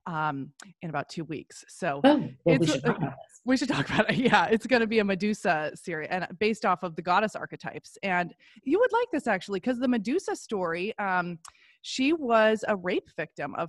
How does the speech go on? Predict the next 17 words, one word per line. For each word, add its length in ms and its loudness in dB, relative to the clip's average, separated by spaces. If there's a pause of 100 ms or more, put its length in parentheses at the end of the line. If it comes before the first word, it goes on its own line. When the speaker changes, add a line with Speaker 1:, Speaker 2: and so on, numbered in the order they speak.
Speaker 1:
Poseidon, 760 -4
and 140 0
Medusa 460 -2
gets 220 -4
this 260 -2
horrible 640 -2
reputation 540 -4
of 100 -2
being 120 6
this 100 4
Speaker 2:
Yeah. 120 -2
Speaker 1:
monster, 500 2
but 140 -4
she 220 -6
was 240 -2
in 260 -4
Athena's 560 -4